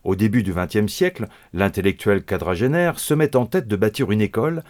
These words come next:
à Santiniketan, au nord de Calcutta, une école qui ne ressemblerait en rien à celle dans laquelle, dans la douleur et l'insatisfaction, il vécut sa scolarité. Trois citations illustrent sa critique de l'enseignement. «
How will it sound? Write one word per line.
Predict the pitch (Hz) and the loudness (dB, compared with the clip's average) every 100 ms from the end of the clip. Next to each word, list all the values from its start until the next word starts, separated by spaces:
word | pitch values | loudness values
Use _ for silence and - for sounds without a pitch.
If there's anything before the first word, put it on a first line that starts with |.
| - - | -20 -8
à | 98 | -6
Santiniketan, | - - 202 - 156 123 98 - 92 139 147 - | -4 0 0 0 0 0 0 -2 -2 -4 -6 -2
au | 95 | 2
nord | 117 156 | 4 2
de | 175 | 2
Calcutta, | 139 107 90 - 76 - _ _ | 0 0 -4 -6 -6 -6 _ _
une | 117 143 | 2 4
école | - 92 104 139 - - - | 4 2 0 -4 -12 -20 -4
qui | 135 | 2
ne | 131 | 4
ressemblerait | 117 160 156 135 123 104 - | 4 2 2 2 4 2 0
en | 107 | -2
rien | 87 98 135 165 | -2 0 0 0
à | - | -4
celle | 98 151 110 | -2 0 0
dans | 95 | -2
laquelle, | 82 113 143 151 143 - | 0 0 -2 -2 -10 -6
dans | 92 | -2
la | 92 | -2
douleur | 80 147 143 107 | 2 6 8 6
et | 85 | 2
l'insatisfaction, | 135 123 107 101 - - - 101 101 - _ - - | -2 -2 -8 -8 -8 -8 -6 -6 -6 -10 _ -20 -6
il | 98 | -4
vécut | 92 120 131 | 0 -2 -2
sa | 123 107 | -4 -4
scolarité. | - 98 87 80 - - _ _ _ - - | -2 0 0 -4 -10 -16 _ _ _ -20 -6
Trois | - 175 | 0 2
citations | - 143 123 - 78 67 - | 0 0 0 0 -8 -10 -4
illustrent | 120 131 170 - - - | 2 2 2 -4 -8 -8
sa | - 117 | -4 -2
critique | - - 117 | -2 -4 -2
de | 98 | 0
l'enseignement. « | 95 87 90 85 73 | 0 0 -4 -4 -4